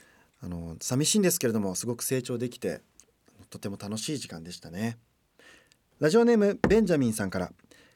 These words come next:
こんばんは。毎回楽しく拝聴しています。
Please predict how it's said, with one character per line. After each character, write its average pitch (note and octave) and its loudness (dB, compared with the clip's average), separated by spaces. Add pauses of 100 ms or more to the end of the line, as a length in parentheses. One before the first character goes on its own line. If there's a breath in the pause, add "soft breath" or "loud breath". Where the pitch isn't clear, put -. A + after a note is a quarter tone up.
(120)
こ G#3+ 4
ん A#3+ 8
ば B3+ 6
ん B3 4
は。 B3 4 (340)
毎 B2+ 0
回 B2 0
楽 C3+ 0
し - -4
く D#3+ 0
拝 C3 0
聴 C3+ 0
し C3 -6
て C#3+ 0
い C#3 4
ま D3 4
す。 - -14